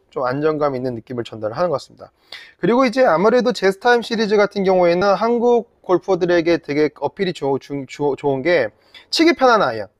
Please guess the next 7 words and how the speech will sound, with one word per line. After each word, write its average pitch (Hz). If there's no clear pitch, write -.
그래서 170
적당한 185
미니멈 156
어셋을 175
주었습니다. 123
그러다 127
보니까 120